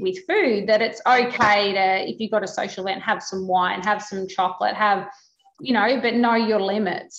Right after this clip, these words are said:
So yeah, definitely reward. And it's not, it's, you're not creating eating disorders. It's a whole new approach to, you know, and a lot of them can't, they're like,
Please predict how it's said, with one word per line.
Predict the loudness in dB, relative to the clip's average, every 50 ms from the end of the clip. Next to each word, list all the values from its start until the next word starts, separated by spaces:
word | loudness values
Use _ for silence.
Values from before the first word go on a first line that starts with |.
| -8 -2
So | 2 2 4 4 2
yeah, | 0 0 0 0 0 0 0
definitely | 0 0 0 2 0 -2 -2 0 0 0 0 -2 -2 -4 -4
reward. | -2 -2 -2 0 2 4 6 6 6 6 4 2 2
And | 2 0 2 0
it's | -4 -4 -6 -4 -2
not, | 0 2 4 2 2 0
it's, | -4 -6 -6 -6
you're | -4 -2
not | -2 -2 -2 -6
creating | -4 0 2 4 4 4 2 0 -2 -2
eating | -2 0 0 -2 -2 -4 -4 -4
disorders. | -6 -6 -8 -4 0 2 4 4 4 2 2 0 0 -2 -2 -2 -4 -4
It's | -2 -2 -2 0
a | -2 0
whole | 2 4 4 4 4 4
new | 2 2 2 0
approach | 0 0 -2 -2 0 2 2 2 0 -2 -8 -10 -12 -12 -4
to, | -2 0 2 2 2 0 -2 -4 -12 -18 -20 -20 _ _ _ _ _
you | -4 -2 0 2
know, | 2
and | 2 2 2 2 2 2
a | 4
lot | 4 4 6 6 6
of | 6
them | 6 4 2 2
can't, | 2 2 4 4 4 4
they're | 2 2 4
like, | 4 2 2